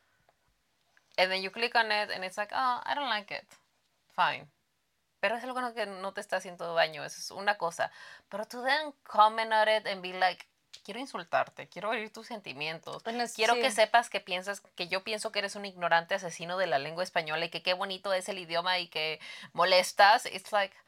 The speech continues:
Speaker 1: yes, I know I'm annoying, trust me, Spanglish is the least of my problems w-, if, when it comes to being annoying.
Speaker 2: En especial cuando el show se llama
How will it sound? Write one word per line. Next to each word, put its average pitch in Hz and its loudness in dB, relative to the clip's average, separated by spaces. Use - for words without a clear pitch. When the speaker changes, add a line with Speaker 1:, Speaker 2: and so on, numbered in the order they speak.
Speaker 1:
yes, 240 -4
I 226 -2
know 220 0
I'm 254 2
annoying, 220 0
trust 220 0
me, 196 -6
Spanglish 196 -2
is 202 -10
the 190 2
least 170 -4
of 190 -8
my 180 -6
problems 170 2
w-, 170 -10
if, 175 -4
when 170 4
it 170 -4
comes 170 2
to 175 0
being 165 -2
annoying. 151 -4
Speaker 2:
En 262 0
especial 294 4
cuando 381 8
el 302 4
show 247 6
se 262 6
llama 214 6